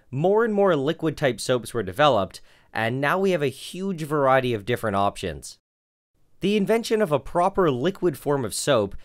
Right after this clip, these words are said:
was actually a pretty big deal because it made it a lot easier to clean things like floors and clothing. Soap is derived from triglycerides, which are the fat storage molecules used by almost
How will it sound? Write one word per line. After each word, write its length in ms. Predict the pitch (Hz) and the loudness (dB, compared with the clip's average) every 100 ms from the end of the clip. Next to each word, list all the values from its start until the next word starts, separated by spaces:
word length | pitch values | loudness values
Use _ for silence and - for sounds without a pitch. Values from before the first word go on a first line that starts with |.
| - | -8
was 140 | 135 147 | -2 0
actually 340 | 160 - 226 | 0 2 2
a 60 | 156 | 2
pretty 300 | - 170 156 | 0 0 0
big 260 | 143 107 | -2 -2
deal 380 | 92 143 107 80 | -2 0 0 -2
because 320 | 78 107 123 | -6 -6 -4
it 80 | 127 | -2
made 160 | 139 151 | 0 0
it 100 | 131 | 0
a 40 | |
lot 380 | 123 127 165 185 | 0 0 0 0
easier 400 | - 156 139 139 | -4 -6 -2 -2
to 100 | - | -4
clean 400 | 101 - 151 143 | -10 -4 -2 -2
things 380 | 127 101 101 - - - - | -2 -2 -4 -8 -16 -12 -4
like 220 | 110 - | -4 -4
floors 580 | - 131 143 160 160 123 | -8 -2 2 2 0 -2
and 240 | 113 104 | -4 -4
clothing. 560 | - 113 113 98 65 67 _ _ _ _ _ _ _ _ | -2 0 0 -2 -6 -10 _ _ _ _ _ _ _ _
Soap 320 | - - 233 254 | -4 2 2 2
is 100 | 208 | 0
derived 480 | 196 160 160 143 | 4 6 6 2
from 220 | - 139 131 | -2 -2 0
triglycerides, 1080 | 120 98 127 175 - 113 82 80 90 - - _ | -2 -2 0 0 0 0 2 0 -6 -12 -18 _
which 220 | - 143 156 | -2 0 2
are 100 | 143 | 2
the 100 | 135 | 0
fat 360 | - 156 202 | 0 2 2
storage 340 | - 190 160 117 | 0 0 0 0
molecules 800 | 127 135 131 - 101 92 92 - _ - | 2 4 2 -2 -2 -2 -4 -8 _ -10
used 320 | 135 160 120 | -4 -4 2
by 140 | 131 127 | 4 4
almost 360 | 123 131 - | 2 0 -6